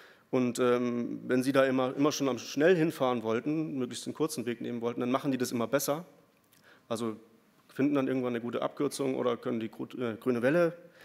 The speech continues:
besser erwischen. Eine Präferenz, dann irgendwann aber vielleicht den ressourcensparsameren Weg zu nehmen, also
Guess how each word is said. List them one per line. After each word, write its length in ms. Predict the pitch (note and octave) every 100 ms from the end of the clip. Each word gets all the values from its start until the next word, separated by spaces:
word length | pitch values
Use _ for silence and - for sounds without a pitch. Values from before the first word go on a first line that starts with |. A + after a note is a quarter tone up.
| - - - -
besser 340 | D#3 D3+ D#3 D3+
erwischen. 540 | C#3+ D#3 D#3 E3 E3 - _ _ _ _ _ _ _ _ _ _ - -
Eine 240 | A2 B2
Präferenz, 560 | A#2+ C#3+ A#2+ B2 F3 F#3
dann 160 | D#3
irgendwann 340 | C#3 D3+ C#3 C#3+
aber 160 | C#3
vielleicht 260 | B2+ B2+ B2
den 60 | A#2
ressourcensparsameren 1000 | A2+ E3 F#3+ E3 - B2+ A#2+ A#2+ A#2+ A#2
Weg 160 | B2
zu 80 | -
nehmen, 380 | B2+ C3+ D#3+ D#3+
also 340 | B2 A2+ A2